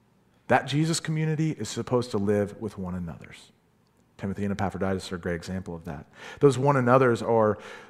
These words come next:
to exhort and encourage one another, love one another, respect one another, bear with an-, one another, uh, bear with each other's burdens, pray for one another. I could go on and on and on and on and on.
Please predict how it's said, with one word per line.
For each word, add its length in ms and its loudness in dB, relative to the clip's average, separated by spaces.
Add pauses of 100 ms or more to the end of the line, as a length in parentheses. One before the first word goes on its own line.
to 220 0
exhort 520 4
and 120 -2
encourage 440 0
one 140 -2
another, 300 -2
love 400 6
one 100 -2
another, 300 -4
respect 480 2
one 100 -2
another, 320 -2
bear 260 6
with 200 0
an-, 100 -4 (100)
one 200 -4
another, 360 -2 (280)
uh, 160 2
bear 200 8
with 240 0
each 200 -2
other's 200 2
burdens, 460 4
pray 300 6
for 160 -2
one 160 -2
another. 400 -6 (680)
I 80 -4
could 140 -4
go 160 2
on 340 2
and 160 -2
on 240 -4
and 100 -8
on 220 -8
and 100 -8
on 160 -8
and 120 -10
on. 220 -12